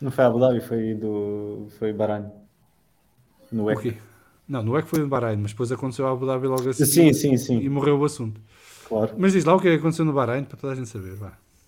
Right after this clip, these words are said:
Speaker 1: Então foi a situação da, do Po-, eh, f-, é o Ferrari e o Porsche no G T Es estavam em luta direta pelo campeonato e, e também estavam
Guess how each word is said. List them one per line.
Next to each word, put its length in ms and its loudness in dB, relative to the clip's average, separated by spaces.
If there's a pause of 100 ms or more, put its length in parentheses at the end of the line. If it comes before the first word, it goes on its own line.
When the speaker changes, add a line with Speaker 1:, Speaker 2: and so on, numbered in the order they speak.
(840)
Speaker 1:
Então 140 -8
foi 180 2
a 60 6
situação 540 0
da, 440 2
do 340 -6 (140)
Po-, 240 -4
eh, 220 0
f-, 300 -12 (260)
é 120 -4
o 320 -4
Ferrari 440 6
e 40 2
o 60 2
Porsche 340 -2
no 120 -2
G 120 -4
T 140 -4
Es 520 -2 (440)
estavam 340 2
em 40 4
luta 360 2
direta 340 0
pelo 220 -4
campeonato 720 -4 (1080)
e, 600 0
e 60 0
também 180 0
estavam 260 0